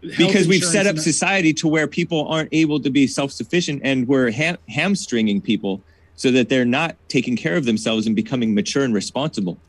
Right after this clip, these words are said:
Speaker 1: I mean, the reason
Speaker 2: That's
Speaker 1: why
Speaker 2: enabling.
Speaker 1: medical bills are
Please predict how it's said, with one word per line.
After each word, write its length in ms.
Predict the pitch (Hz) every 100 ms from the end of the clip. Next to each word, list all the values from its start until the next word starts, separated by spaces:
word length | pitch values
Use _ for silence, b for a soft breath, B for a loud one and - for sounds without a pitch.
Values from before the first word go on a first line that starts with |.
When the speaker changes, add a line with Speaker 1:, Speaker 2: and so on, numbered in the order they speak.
| _ _ -
Speaker 1:
I 60 | 196
mean, 200 | 226 208
the 80 |
reason 500 | 196 233 285 277 240
Speaker 2:
That's 160 | 196 185
Speaker 1:
why 160 | 196 185
Speaker 2:
enabling. 680 | 139 165 165 143 120 104
Speaker 1:
medical 400 | 185 202 202 190
bills 400 | 160 175 170 156
are 240 | 151 143